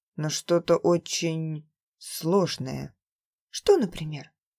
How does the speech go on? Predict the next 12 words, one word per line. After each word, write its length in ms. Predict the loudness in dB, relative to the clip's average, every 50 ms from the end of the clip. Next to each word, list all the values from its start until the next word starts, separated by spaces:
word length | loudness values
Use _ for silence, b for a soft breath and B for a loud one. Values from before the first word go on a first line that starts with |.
| _ _ _ _ _ _ _
Лир 360 | 2 4 6 6 6 4 2
с 100 | 0 0
искренней 560 | 0 0 0 2 2 2 4 4 2 2 6
растерянностью 840 | 6 6 4 4 0 0 2 4 4 4 2 0 -2 0 -2 -2
посмотрел 520 | -2 -2 -2 0 0 -2 -2 -2 -2 -2 0
на 140 | 0 0 -2 -2
Аню. 380 | -4 -6 -6 -8 -10 -12 -14 _ _ _ _ _ _ _ _ _ -8
"Не 120 | -6 -4
понимаешь? 800 | -2 -2 0 0 0 0 0 2 2 2 0 0 -2 -6 -8 _ _ _ _ _ _ _ _
Хараун 800 | -14 2 8 10 10 10 10 8 8 8 6 4 2 -4 -8 -6 -6
убил 380 | -6 -4 -2 -2 -4 -4 -6 _
Амарилис". 880 | -8 -6 -4 -4 -4 -4 -4 -6 -6 -8 -10 -10 -12 -12 -14 -16 -18